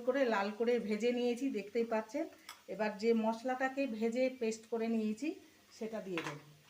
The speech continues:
ভালো করে কষিয়ে নেব। একটু মিক্সির জার ধুয়ে জলটা দিয়েছি, এবার একটু শুকনো মশলা দেব।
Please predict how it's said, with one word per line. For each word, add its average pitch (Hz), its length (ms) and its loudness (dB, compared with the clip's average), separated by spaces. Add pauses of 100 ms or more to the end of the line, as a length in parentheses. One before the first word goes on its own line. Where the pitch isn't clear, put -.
(3750)
ভালো 214 220 2
করে 247 140 2 (100)
কষিয়ে 247 440 2
নেব। 165 140 -2 (2500)
একটু 233 200 0 (120)
মিক্সির 269 460 2
জার 262 160 8 (120)
ধুয়ে 277 200 6 (160)
জলটা 233 380 6
দিয়েছি, 254 300 0 (140)
এবার 233 260 6
একটু 262 180 -6 (140)
শুকনো 302 300 0 (120)
মশলা 269 380 0
দেব। 277 120 0